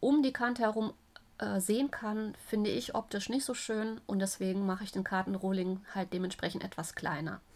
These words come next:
Hier habe ich noch ein paar von den übrig gebliebenen Äpfeln aufgeklebt,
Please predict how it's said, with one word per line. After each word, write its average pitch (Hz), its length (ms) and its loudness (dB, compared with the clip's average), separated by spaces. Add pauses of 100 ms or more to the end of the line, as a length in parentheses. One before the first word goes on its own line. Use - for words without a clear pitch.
(880)
Hier 220 180 0
habe 208 160 4
ich 208 140 -4
noch 196 220 0
ein 185 180 2
paar 190 420 2
von 185 360 -2
den 175 520 -2
übrig 226 340 -4
gebliebenen 196 480 2
Äpfeln 277 680 -2
aufgeklebt, 262 880 -2